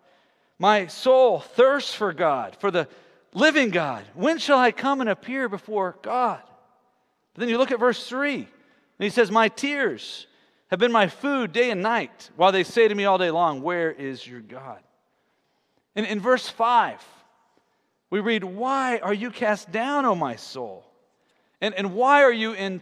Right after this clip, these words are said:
turmoil within me?" You know, I, I hope this encourages you in the event that you are in a place right now where you believe,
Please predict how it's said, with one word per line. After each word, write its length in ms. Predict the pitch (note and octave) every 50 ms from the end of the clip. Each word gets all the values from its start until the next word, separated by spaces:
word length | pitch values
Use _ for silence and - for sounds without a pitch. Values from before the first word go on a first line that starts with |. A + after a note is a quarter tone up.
| - -
turmoil 640 | - B3 C#4 D4+ D#4+ D4+ C4+ A#3+ G#3 E3+ D3 B2+ B2+
within 420 | B2 A#2+ - - B2+ G#2+ G2+ F#2
me?" 160 | F2 D#2+ - _ _ _ _ _ _ _ _ _ _ _ _ _ _ _ _ _ _ _ _ _ _ _ _ _ _ _ _ _ _ _ _ _ _ _ _ _ _ _ _ _ _ _ _ _ _ _ _ _ _
You 80 | - F3
know, 200 | A3+ A#3+ A3 - - - - - - _ _ _ _ _ _ _ _ _ _ _ _ _ _ _ _ _ _ _
I, 220 | - F3 F3 E3+ -
I 40 | D3+
hope 200 | D#3 G#3 C#4 C#4+
this 220 | - A3 - - E3
encourages 500 | C3 A2+ - B2 A2+ A2+ A#2 A2 G2+ A#2
you 240 | A#2+ D3+ G3 G3+ -
in 100 | - D#3
the 80 | E3 D#3+
event 460 | D3 C3 D3+ D3+ D#3 - - - - _ C3+
that 220 | D#3 D3+ D3+ -
you 260 | D#3 D#3 A3 C4 B3+
are 100 | A#3 F#3+
in 80 | D#3 C#3+
a 60 | B2+
place 360 | - - C3 A#2 A2 - -
right 180 | - G#2+ G#2+ A2+
now 360 | G#2+ G2+ G2+ A2+ C#3+ E3+ E3+ _ _ _ _ _ _ _ _ _ _ _ _ _ _ _ _ _
where 220 | E3 F#3 F#3+ F#3 F#3+ - D#3+ -
you 140 | E3+ F3
believe, 540 | C#3 D3+ D#3 E3+ A#3 C4+ A#3+ G3+ A3 A3+ -